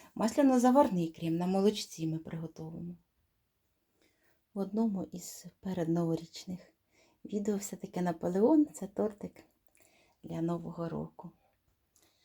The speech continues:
Цей маленький тортик я хочу покрити шоколадними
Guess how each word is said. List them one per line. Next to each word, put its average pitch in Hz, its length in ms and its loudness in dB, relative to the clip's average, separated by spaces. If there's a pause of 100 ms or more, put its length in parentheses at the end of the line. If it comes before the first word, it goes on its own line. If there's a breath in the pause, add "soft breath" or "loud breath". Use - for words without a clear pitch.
(240)
Цей 339 220 6
маленький 254 420 8
тортик 220 420 0
я 220 80 4
хочу 208 260 -2
покрити 196 340 0
шоколадними 180 640 0